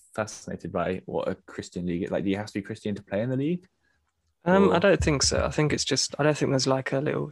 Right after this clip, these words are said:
Speaker 2: test at the start where you have to, like, say a prayer to get in or something. I think it's just, like,
Speaker 1: What is women, I
Speaker 2: church,
Speaker 1: think?
Speaker 2: like, church teams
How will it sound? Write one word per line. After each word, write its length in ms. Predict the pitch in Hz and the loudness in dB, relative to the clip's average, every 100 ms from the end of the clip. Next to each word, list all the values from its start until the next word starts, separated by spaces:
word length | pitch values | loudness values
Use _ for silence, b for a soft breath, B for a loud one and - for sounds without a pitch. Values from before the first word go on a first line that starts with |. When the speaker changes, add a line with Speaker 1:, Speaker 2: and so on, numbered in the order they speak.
| - | -2
Speaker 2:
test 380 | 143 - - - | -2 0 0 -2
at 60 | |
the 80 | - | -2
start 440 | - 139 123 123 | 2 2 2 0
where 140 | 127 123 | -2 -2
you 100 | 135 | -2
have 160 | 127 - | -2 -4
to, 80 | |
like, 240 | 131 - - | -4 -4 -2
say 240 | - 131 | 0 0
a 60 | 127 | 0
prayer 260 | - 131 127 | 0 0 0
to 120 | 131 | -2
get 160 | 139 139 | -2 -2
in 100 | 143 | -4
or 60 | |
something. 440 | 147 156 156 156 160 | -6 -8 -8 -10 -8
I 40 | 165 | -2
think 220 | 160 151 | 0 0
it's 100 | - | 0
just, 240 | 139 - | 0 2
like, 340 | 135 131 - - - _ _ _ _ B B B B B B B B _ - 95 | 0 -2 -8 -14 -20 _ _ _ _ B B B B B B B B _ -14 -2
Speaker 1:
What 160 | 87 | 2
is 80 | - | 6
women, 200 | 143 139 | 6 6
I 20 | |
Speaker 2:
church, 140 | 85 - - - _ - _ | 2 -2 -4 -8 _ -20 _
Speaker 1:
think? 100 | - | -4
Speaker 2:
like, 240 | 143 - - | 0 0 -2
church 400 | - 131 - - | 0 0 0 -4
teams 560 | 120 127 - - - | -4 -4 -6 -6 -6